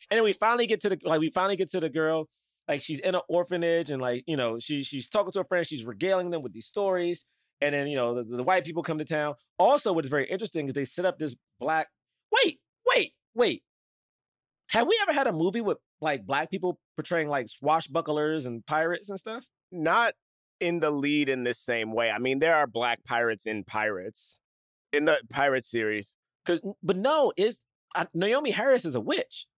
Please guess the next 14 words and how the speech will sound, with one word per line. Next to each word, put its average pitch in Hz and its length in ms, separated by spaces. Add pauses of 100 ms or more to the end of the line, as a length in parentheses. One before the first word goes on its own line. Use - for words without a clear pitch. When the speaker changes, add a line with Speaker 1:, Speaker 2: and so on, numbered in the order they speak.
(140)
Speaker 1:
She's - 180
Calypto. 156 540 (160)
Is 139 100
there 208 120
a 240 40
black, 185 220 (240)
and 180 160
then 170 100
Zoe 214 240
Saldana 214 680 (220)
Speaker 2:
Are 170 100
there 196 160
no 214 140
black 170 340